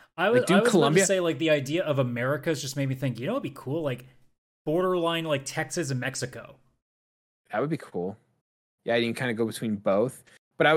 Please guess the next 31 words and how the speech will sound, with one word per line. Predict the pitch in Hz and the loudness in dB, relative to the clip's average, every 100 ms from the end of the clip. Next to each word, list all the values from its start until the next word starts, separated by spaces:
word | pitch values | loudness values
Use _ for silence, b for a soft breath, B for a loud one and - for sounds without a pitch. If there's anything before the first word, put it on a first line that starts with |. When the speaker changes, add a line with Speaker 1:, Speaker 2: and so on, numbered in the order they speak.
| 156 | 4
Speaker 2:
like, | 170 165 | 2 4
so | 190 | 4
what | 196 | 4
I | |
was | 190 175 | 4 2
thinking | 143 | 0
is | 127 120 | 0 0
I | 120 | -2
was | 131 - _ _ | -4 -10 _ _
thinking | 147 139 | -4 -2
of | 123 | -2
doing, | 139 131 | -2 -2
like, | 120 120 | -2 -4
a | |
Colombia, | - 123 127 127 113 | -4 0 0 2 2
but | 113 110 | 0 0
do | 156 | 2
it, | |
like, | 165 151 | 2 0
in, | 131 120 131 | -2 -4 -6
like, | 120 - _ _ | -8 -8 _ _
count-, | - 156 156 - | -6 -2 -4 -6
counter | - 151 | -4 -2
to | 117 | 2
what | |
you | 113 | 0
said, | 110 B B - | 0 B B -6
but | 135 | 2
do | 175 | 4
it, | 175 | 4
like, | 135 | 0